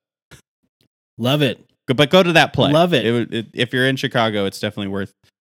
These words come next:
Speaker 2: worth supporting, um, 'cause it's a really cool and challenging project for,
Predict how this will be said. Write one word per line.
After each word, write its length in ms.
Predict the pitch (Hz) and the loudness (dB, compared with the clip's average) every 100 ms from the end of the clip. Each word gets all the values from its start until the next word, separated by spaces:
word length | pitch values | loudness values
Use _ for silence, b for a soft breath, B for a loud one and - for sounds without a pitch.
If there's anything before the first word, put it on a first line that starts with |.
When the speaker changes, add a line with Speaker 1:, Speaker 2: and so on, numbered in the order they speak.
| _ _ | _ _
Speaker 2:
worth 160 | 110 107 | -6 -6
supporting, 640 | - 95 95 95 92 - | -8 -6 -6 -6 -8 -10
um, 320 | - 101 98 95 | -8 -6 -8 -8
'cause 240 | 101 95 | -8 -8
it's 200 | 98 - | -8 -4
a 120 | 101 | -4
really 380 | 92 117 107 - | -2 -2 -2 -6
cool 340 | - 110 104 98 | -8 -6 -6 -8
and 140 | 92 | -8
challenging 460 | 104 95 95 95 92 | -8 -8 -8 -10 -10
project 440 | 95 90 - - | -8 -8 -10 -12
for, 300 | - 98 | -10 -10